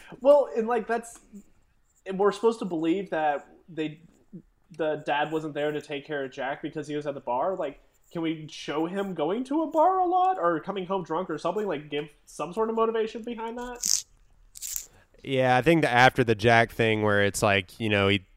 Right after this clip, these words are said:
Speaker 2: twirls the tin can in his face or whatever, or he's like, "Whole lot of nothing in there," you know, like, I, like, I think that was maybe, but, like, yeah, he didn't, like, not once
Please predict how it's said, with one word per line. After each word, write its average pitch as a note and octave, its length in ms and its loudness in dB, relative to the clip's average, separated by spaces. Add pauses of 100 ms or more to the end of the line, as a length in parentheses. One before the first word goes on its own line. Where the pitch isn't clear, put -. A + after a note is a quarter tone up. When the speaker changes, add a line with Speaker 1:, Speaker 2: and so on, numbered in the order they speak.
(400)
Speaker 2:
twirls A#2+ 420 6
the G#2 140 0 (140)
tin A#2 240 2
can G#2+ 360 0
in C3 100 2
his C#3 160 0
face D#3 380 2
or D#3 120 6
whatever, D3+ 440 6
or G#2 160 6
he's G2+ 180 2
like, F#2+ 220 2 (200)
"Whole G#2+ 320 4
lot G2+ 200 4
of F2+ 60 2
nothing F#2+ 500 0
in G2 200 -12
there," G#2 180 -2
you A#2 140 0
know, A2 260 4
like, G2+ 180 2
I, G#2+ 300 0 (880)
like, A#2 360 6 (320)
I A#2 100 4
think B2+ 340 4
that C#3+ 200 4
was C3+ 160 4
maybe, C3+ 240 4
but, B2+ 220 4
like, B2+ 200 2
yeah, C3 220 6
he C#3 220 6
didn't, C#3 440 2
like, A#2+ 240 -2 (140)
not C3+ 340 4
once C3 640 2